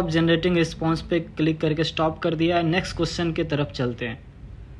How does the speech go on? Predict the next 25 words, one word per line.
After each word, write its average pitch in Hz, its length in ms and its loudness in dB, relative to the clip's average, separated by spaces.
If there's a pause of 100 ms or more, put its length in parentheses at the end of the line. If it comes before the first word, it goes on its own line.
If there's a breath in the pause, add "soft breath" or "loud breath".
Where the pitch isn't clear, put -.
(920)
अब 190 120 8
next 196 300 6
question 214 300 4
की 208 100 6
तरफ 190 220 4
चलते 175 360 6
हैं। 175 280 6
"Write 202 420 8
normal 202 360 10 (140)
ultrasound 190 600 6
report", 180 260 4
जो 175 120 2
कि 185 100 0
मेडिकल 175 360 4
field 170 260 4
से 170 120 4
है, 160 300 8
Patient 175 320 6
name 180 240 2
संजय, 170 400 6
doctor 165 380 8
name 180 280 4
एसएम। 180 440 4 (380 loud breath)
और, 175 320 8
अ, 170 760 8